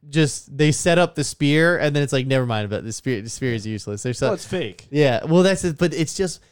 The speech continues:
Speaker 1: it's just weird to put, like, you should have immediately got us in on the dial. Like, that should have been, like, what everyone was
Speaker 2: Oh,
Speaker 1: looking
Speaker 2: this
Speaker 1: for.
Speaker 2: is
Speaker 1: 'Cause then Indy's also saying this weird shit, like,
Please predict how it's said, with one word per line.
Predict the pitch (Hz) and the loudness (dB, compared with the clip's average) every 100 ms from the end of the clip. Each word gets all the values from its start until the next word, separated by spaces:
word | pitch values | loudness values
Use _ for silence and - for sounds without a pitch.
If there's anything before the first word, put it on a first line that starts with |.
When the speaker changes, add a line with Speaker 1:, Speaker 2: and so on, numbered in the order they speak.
| _ _ | _ _
Speaker 1:
it's | 214 220 - | -6 -6 -2
just | 247 226 165 | 0 0 -2
weird | 156 185 233 226 180 156 | 0 2 4 4 2 0
to | 160 | -2
put, | 196 196 | 0 0
like, | 170 156 - _ _ | 2 0 -4 _ _
you | 143 180 | -2 -2
should | - 208 | 4 6
have | 202 | 6
immediately | 175 160 170 180 180 160 151 | 2 0 2 2 4 2 2
got | 147 151 | 2 2
us | 147 - | 2 0
in | 143 143 | -2 0
on | 135 | 0
the | 120 | -4
dial. | 110 123 113 98 67 - | -2 0 0 -2 -6 -8
Like, | - 127 | -4 0
that | 143 143 | 2 2
should | 135 139 | 0 -2
have | 127 | 0
been, | 123 127 | 0 -2
like, | 120 117 | -2 -4
what | 117 123 | -2 0
everyone | 120 123 117 | 0 -2 -4
was | 110 | -4
Speaker 2:
Oh, | 98 | -4
Speaker 1:
looking | 120 113 | -4 -4
Speaker 2:
this | |
Speaker 1:
for. | 117 113 | -4 -4
Speaker 2:
is | |
Speaker 1:
'Cause | 143 139 | -2 0
then | 156 151 - _ _ - | -2 -4 -12 _ _ -6
Indy's | 175 208 190 | -4 -2 0
also | 175 170 170 | 0 0 -4
saying | - 165 160 | -2 -2 -2
this | 147 127 | -4 -6
weird | 143 143 | -6 -4
shit, | - 127 | -4 -6
like, | 127 120 - | -4 -6 -8